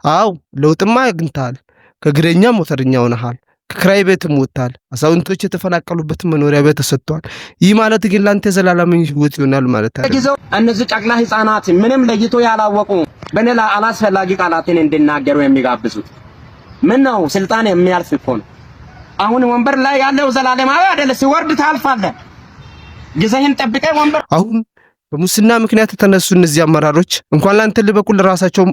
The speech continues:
Speaker 1: መግቢያ እያጡ ባሉ ሰዓት እንደዚህ አይነት ንግግር ባትናገር መልካም ነበር። እንግዲህስ ቀጣይ የሲዳማ ህዝብ ከውስጣቸው አንቅሮ ተፍቷልና የት እንደምትሄድ መግቢያን ብታዘጋጅ መልካም ይመስላል። ነገር ግን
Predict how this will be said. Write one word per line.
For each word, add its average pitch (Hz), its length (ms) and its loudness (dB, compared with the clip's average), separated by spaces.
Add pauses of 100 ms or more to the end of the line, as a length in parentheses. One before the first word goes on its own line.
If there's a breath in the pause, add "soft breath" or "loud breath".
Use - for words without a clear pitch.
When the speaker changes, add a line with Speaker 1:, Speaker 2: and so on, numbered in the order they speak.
(280)
Speaker 1:
መግቢያ 156 360 4
እያጡ 139 400 2
ባሉ 131 280 2
ሰዓት 175 260 -2 (300 loud breath)
እንደዚህ 170 280 2
አይነት 202 240 2
ንግግር 170 360 0
ባትናገር 143 640 0
መልካም 143 340 2
ነበር። 104 260 -2 (580 loud breath)
እንግዲህስ 147 400 2 (360 soft breath)
ቀጣይ 240 280 0
የሲዳማ 220 420 2
ህዝብ 185 260 2 (320)
ከውስጣቸው 196 520 0
አንቅሮ 180 320 0
ተፍቷልና 156 640 0 (680 soft breath)
የት 190 260 4
እንደምትሄድ 147 580 0 (340)
መግቢያን 170 360 4
ብታዘጋጅ 147 580 0
መልካም 123 340 2
ይመስላል። 92 420 -4 (380)
ነገር 165 300 2
ግን 131 180 -4